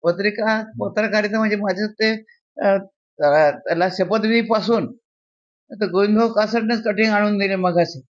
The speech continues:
तर एवढ्यामुळे एका उंचीचे असे तीन फाईल त्यांनी मोठे आणले होते. आता आपण आला तेव्हा मी तेच चा-, चाळत होते की काय काय हे केलं. तर अमरावती शहरातच नव्हे तर throughout, अ,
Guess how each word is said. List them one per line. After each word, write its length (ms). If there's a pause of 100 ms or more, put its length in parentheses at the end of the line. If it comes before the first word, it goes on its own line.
(400)
तर 80
एवढ्यामुळे 580
एका 400 (100)
उंचीचे 400
असे 160
तीन 280
फाईल 280
त्यांनी 160
मोठे 280
आणले 300
होते. 160 (460)
आता 180
आपण 220
आला 180
तेव्हा 220
मी 100
तेच 240
चा-, 220
चाळत 320
होते 240
की 140
काय 200
काय 220
हे 60
केलं. 260 (560)
तर 100
अमरावती 580
शहरातच 600
नव्हे 320 (580)
तर 140
throughout, 600 (400)
अ, 80